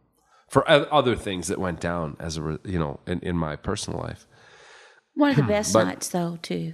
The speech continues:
Speaker 2: huh?
Speaker 1: Yeah.
Speaker 2: Yeah,
Speaker 1: I mean,
Speaker 2: two sides to every
Speaker 1: yeah,
Speaker 2: night.
Speaker 1: yeah, the
Speaker 2: Ev-,
Speaker 1: beginning
Speaker 2: every
Speaker 1: of
Speaker 2: worst night has another
Speaker 1: Yeah, the
Speaker 2: side.
Speaker 1: beginning of, of free, you know,
Speaker 2: Yeah,
Speaker 1: all, it was,
Speaker 2: yeah.
Speaker 1: took a long time to get to freedom, but
Speaker 2: Yeah.
Speaker 1: um,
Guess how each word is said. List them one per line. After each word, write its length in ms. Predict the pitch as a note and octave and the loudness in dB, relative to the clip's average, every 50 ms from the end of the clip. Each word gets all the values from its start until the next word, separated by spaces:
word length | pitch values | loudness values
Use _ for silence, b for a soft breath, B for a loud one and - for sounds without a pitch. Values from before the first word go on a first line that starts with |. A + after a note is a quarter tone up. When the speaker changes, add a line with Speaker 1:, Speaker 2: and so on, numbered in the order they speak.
| - | -8
Speaker 2:
huh? 140 | - G3 A3+ C4 - - - _ _ _ _ _ _ _ _ _ _ _ - | -8 -8 -8 -10 -12 -14 -18 _ _ _ _ _ _ _ _ _ _ _ -2
Speaker 1:
Yeah. 480 | C#3+ D#3 F3+ F#3 E3 C3+ G#2 F2 E2 D#2+ - - | 2 6 6 8 8 8 6 4 -2 -6 -6 -2
Speaker 2:
Yeah, 220 | G3 G3 F#3 E3 D#3 | -2 0 0 2 4
Speaker 1:
I 100 | B2 B2+ | 4 6
mean, 120 | C3 - | 6 6
Speaker 2:
two 120 | - C4 A#3+ | 4 4 2
sides 480 | - - F#3+ D#3+ D3+ D3+ C#3+ - - | 2 2 0 0 -2 -4 -8 -8 -8
to 100 | - - - | -6 -4 0
every 120 | D#3 A#2+ A#2+ | 2 4 6
Speaker 1:
yeah, 120 | A2+ G2 | 6 4
Speaker 2:
night. 60 | F#2 F#2+ | 4 2
Speaker 1:
yeah, 120 | F2+ F2 | 0 2
the 60 | D#2+ | 2
Speaker 2:
Ev-, 120 | F2 G2+ G2+ | 2 2 2
Speaker 1:
beginning 440 | B2 A2+ G#2 G#2+ C3+ C3+ B2+ B2 | 0 2 4 6 6 8 8 6
Speaker 2:
every 220 | - - - C4+ C4 | 4 6 4 4 4
Speaker 1:
of 60 | A#3 | 4
Speaker 2:
worst 320 | A3 A3+ A3 G#3 G#3+ - | 2 2 2 0 -2 -2
night 300 | - F3+ F3 E3+ E3+ E3 | -2 0 0 0 -2 -4
has 260 | E3 F3 E3+ E3 E3 E3 | -4 -2 -2 -2 -2 -2
another 300 | D#3+ D#3+ D#3+ D#3+ - A#2 | 0 2 4 6 6 6
Speaker 1:
Yeah, 120 | A2 G2+ | 6 6
the 40 | F#2+ | 4
Speaker 2:
side. 240 | G2+ A#2 C3+ A#2+ A2+ | 2 2 2 2 0
Speaker 1:
beginning 440 | G2 F#2 A2 A2+ A2 A2 G#2 G2+ G2 | 0 2 2 2 4 2 2 2 0
of, 320 | F#2 E2+ D#2+ D#2 - - _ - | -2 -2 -4 -8 -14 -12 _ 0
of 200 | F#2+ F2+ E2 D#2+ | 0 0 0 -2
free, 540 | - - - - - - G2 F#2 F#2 F2 - - | -10 -14 -14 -10 -4 0 0 0 0 -2 -4 -4
you 120 | F#2+ G2 | -2 -2
know, 140 | E2+ D#2+ D#2+ | 0 0 -2
Speaker 2:
Yeah, 60 | D#2+ | -2
Speaker 1:
all, 220 | E2 E2+ F2+ F2 - | -2 -2 -4 -4 -4
it 40 | G2+ G2+ | -2 0
was, 140 | G2 G2 F#2 | 0 -2 -2
Speaker 2:
yeah. 60 | - - | -4 -4
Speaker 1:
took 180 | - B2 - | -6 -4 -2
a 40 | G#2 | -2
long 260 | F#2+ F#2+ F#2 F2+ F2+ | -2 -2 -2 -2 -4
time 240 | F2+ - F#2 E2 D2+ | -6 -6 -6 -6 -6
to 60 | A#1+ A1 | -6 -6
get 140 | - E2+ - | -6 -6 -8
to 80 | F2 F2 | -10 -14
freedom, 380 | - - - - - D#2 E2 | -10 -8 -6 -6 -6 -6 -6
but 160 | E2+ - - - | -8 -8 -10 -10
Speaker 2:
Yeah. 80 | - - B B B B B B B B B B - | -14 -16 B B B B B B B B B B 4
Speaker 1:
um, 280 | D3+ D3 D3+ D3 C#3 | 4 6 4 2 -2